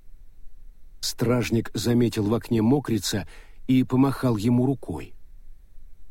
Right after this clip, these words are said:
Нет, если он попробует бежать, получится некрасиво и запутанно.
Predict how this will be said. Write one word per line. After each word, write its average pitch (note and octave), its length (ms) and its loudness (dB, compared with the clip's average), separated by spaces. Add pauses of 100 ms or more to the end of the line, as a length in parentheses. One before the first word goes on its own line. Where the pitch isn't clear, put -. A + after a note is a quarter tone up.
Нет, F#2+ 760 0 (440)
если A2+ 320 2
он A2+ 200 4
попробует A2 640 2
бежать, G#2 640 2 (360)
получится G#2+ 580 2
некрасиво A#2 760 4
и C3+ 160 2
запутанно. G2+ 840 0